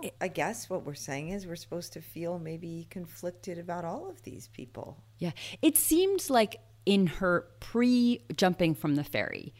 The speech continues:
Speaker 1: she was a really manipulative, m-, m-, so money hungry, didn't care about people person. She was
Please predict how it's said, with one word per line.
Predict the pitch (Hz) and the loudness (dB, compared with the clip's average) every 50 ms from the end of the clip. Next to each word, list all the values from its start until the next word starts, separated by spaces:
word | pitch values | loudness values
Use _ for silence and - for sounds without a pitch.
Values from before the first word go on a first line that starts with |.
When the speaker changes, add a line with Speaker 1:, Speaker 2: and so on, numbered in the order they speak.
| - - - | -20 -18 -8
Speaker 1:
she | - - - 202 | -4 0 2 4
was | 202 196 | 4 4
a | 196 190 | 4 2
really | 180 175 180 170 165 160 156 156 156 151 147 - - - - - 190 | 2 4 4 6 6 6 6 6 4 4 2 0 -4 -12 -6 2 6
manipulative, | 190 180 175 170 165 165 175 175 - 202 196 185 180 185 180 175 175 170 170 165 160 160 160 151 151 156 143 - - - - - - - - - - - | 8 8 8 8 8 6 4 4 2 2 2 2 4 4 4 4 4 4 4 4 4 2 2 0 -2 -4 -8 -12 -16 -20 -20 -20 -20 -20 -20 -20 -14 -10
m-, | 175 165 - 180 190 190 - - | -10 -8 -8 -8 -8 -8 -6 -2
m-, | 196 185 185 175 - - | 0 2 2 0 -2 -2
so | - - - - 202 190 190 - - - | -2 0 2 6 6 6 6 6 2 2
money | 175 185 185 180 180 190 190 190 185 185 185 160 - - - | 2 4 6 6 6 6 6 4 4 2 0 0 -2 -4 -6
hungry, | - - - 180 175 180 170 156 160 160 160 165 156 151 151 151 156 151 135 - - - - - - - - - | -6 0 2 4 4 4 4 2 2 0 2 2 2 2 2 2 0 0 -4 -8 -12 -20 -20 -18 -14 -12 -2 2
didn't | 208 196 190 190 - | 4 4 4 2 0
care | - - 170 | 2 2 2
about | 160 165 147 - - | 2 0 -2 -4 -4
people | - - - 175 170 - - - 110 65 - 50 - - - - | -2 -2 0 0 -2 -4 -4 -4 -4 -4 -6 -10 -12 -14 -12 -6
person. | - 156 123 - - - - - - - - - | -2 -2 -2 -2 -2 -6 -6 -12 -16 -20 -14 -10
She | - - | -6 -4
was | 165 156 143 - - | -4 -4 -4 -6 -8